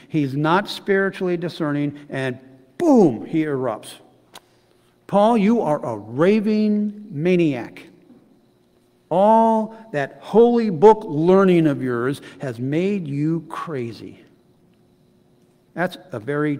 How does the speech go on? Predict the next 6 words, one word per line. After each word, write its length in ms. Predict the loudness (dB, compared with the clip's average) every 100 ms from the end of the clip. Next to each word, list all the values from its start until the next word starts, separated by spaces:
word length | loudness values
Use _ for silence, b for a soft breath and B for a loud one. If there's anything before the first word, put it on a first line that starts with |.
| -10
tragic 540 | -12 -4 -4 -2 -6 -8
response 880 | -8 -10 -8 -6 -6 -8 -14 -20 -20 _ B B B B
to 100 | -8
being, 400 | -4 -2 -2 -6 -10 B B B B
to 120 | -6
hearing 600 | 0 0 2 0 0 -4